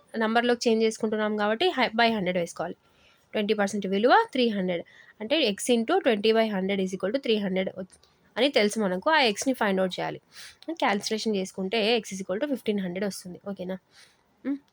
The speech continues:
చేసి చూపించాలా ఈ ప్రాబ్లం? <clears throat> సరే, చేస్తానులేండి. ఇది కొ-, కొత్త మోడల్ కదా. ఎస్. ఒక సంఖ్యలో అంటే ఎక్స్లో ట్వంటీ పర్సెంట్ విలువ అంటే ట్వంటీ బై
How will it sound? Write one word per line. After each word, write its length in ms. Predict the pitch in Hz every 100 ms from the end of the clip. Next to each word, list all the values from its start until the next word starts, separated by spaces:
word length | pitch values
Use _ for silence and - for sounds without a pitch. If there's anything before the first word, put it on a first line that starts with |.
| -
చేసి 220 | 220 -
చూపించాలా 420 | 220 196 190 190
ఈ 60 | 269
ప్రాబ్లం? 420 | 269 214 202 262 - - -
<clears throat> 680 | - - 135 226 202 - -
సరే, 140 | 196
చేస్తానులేండి. 720 | 196 196 190 208 202 185 196 302 _ _ _ _ - - _ -
ఇది 140 | 214
కొ-, 220 | 208 - _
కొత్త 160 | 214 233
మోడల్ 300 | 220 202 190
కదా. 200 | 208 330 _ _ _ -
ఎస్. 320 | 208 - - _ _ _ _ _ _ _ -
ఒక 140 | 226
సంఖ్యలో 540 | 220 220 208 262 247 - -
అంటే 200 | 208 262
ఎక్స్లో 680 | 226 196 - 240 196 330 466 - 494 494 - _ _
ట్వంటీ 220 | 277 277
పర్సెంట్ 380 | 269 254 240 233
విలువ 300 | 208 202 202 - -
అంటే 340 | 226 339 415
ట్వంటీ 380 | 277 240 226 226
బై 280 | 208 311